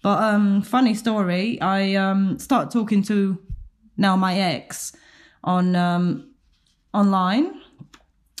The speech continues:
And then he come to visit me in Latvia. We spent some time together. And I was like, "You know what? This is a good guy. I'm gonna go to England."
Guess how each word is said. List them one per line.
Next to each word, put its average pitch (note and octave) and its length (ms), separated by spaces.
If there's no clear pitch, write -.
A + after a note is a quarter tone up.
And F#3+ 480
then F#3 140
he F#3 100
come F3+ 160
to F3 100
visit G#3 280
me G3+ 320
in F#3+ 80
Latvia. F#3 760
We F3+ 60
spent E3+ 240
some E3 100
time E3 600
together. D3+ 360
And E3 180
I D3+ 40
was E3 140
like, D#3 160
"You B3 80
know A#3 120
what? A3 320
This C#4+ 220
is D4 60
a C4+ 240
good D4 200
guy. F3+ 460
I'm A3 120
gonna A3 420
go B3 160
to A3 340
England." G3+ 640